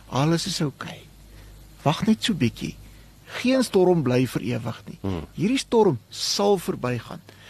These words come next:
Speaker 1: Moet net nie nou uitgaan en gaan probeer om iets daaraan te doen nie. Staan tree, bly by my, raak rustig by my, totdat die geleentheid dan sal kom om, om dan, dan, eh, dan te gaan doen wat ek ook al dan vir jou sê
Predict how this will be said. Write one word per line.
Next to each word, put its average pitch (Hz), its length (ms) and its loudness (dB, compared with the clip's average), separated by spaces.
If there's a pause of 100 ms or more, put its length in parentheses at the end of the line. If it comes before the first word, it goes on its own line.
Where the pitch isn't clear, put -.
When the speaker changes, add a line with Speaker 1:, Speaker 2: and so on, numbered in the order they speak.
(160)
Speaker 1:
Moet 202 160 2
net 254 280 0
nie 262 100 -2
nou 214 220 4
uitgaan 180 340 0
en 160 80 -2
gaan 151 220 -2
probeer 143 480 2 (320)
om 147 160 -4
iets - 140 -4
daaraan 131 300 2
te 127 140 -4
doen 117 200 -4
nie. 110 160 -2 (640)
Staan 233 420 -2
tree, 185 320 0 (220)
bly 214 240 0
by 208 160 4
my, 151 320 0 (480)
raak 185 300 0
rustig 208 400 -2
by 175 140 0
my, 135 300 -2 (440)
totdat 147 240 4
die 139 100 2
geleentheid 131 500 0
dan 120 140 0
sal 127 280 -2
kom 127 300 0
om, 120 280 -2 (520)
om 131 140 -2
dan, 123 260 2
dan, 120 260 2
eh, 120 180 2 (540)
dan 135 320 2 (500)
te 151 100 -2
gaan 151 180 2
doen 135 260 4
wat 135 200 2
ek 135 200 -2
ook 131 140 -2
al 135 80 0
dan 123 220 0
vir 131 180 -4
jou 120 180 2
sê 113 420 -2